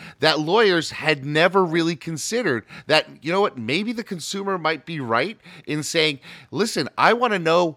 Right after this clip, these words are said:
what people say about you. I wanna know answers to simple questions so I can judge if I wanna hire you." And I think it's just mind-blowing to think that, you know, he was able to take this platform, iterate it, scale tremendously,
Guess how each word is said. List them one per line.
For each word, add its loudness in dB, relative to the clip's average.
what 2
people -4
say -2
about 0
you. -12
I 4
wanna -4
know 0
answers -4
to -12
simple -6
questions -4
so -2
I 6
can -8
judge 0
if -10
I 2
wanna -2
hire 0
you." -4
And -2
I 4
think -10
it's -8
just -12
mind-blowing 0
to -10
think -6
that, 2
you -4
know, -2
he -6
was -4
able -2
to -14
take -4
this -4
platform, 0
iterate 2
it, -6
scale 0
tremendously, -2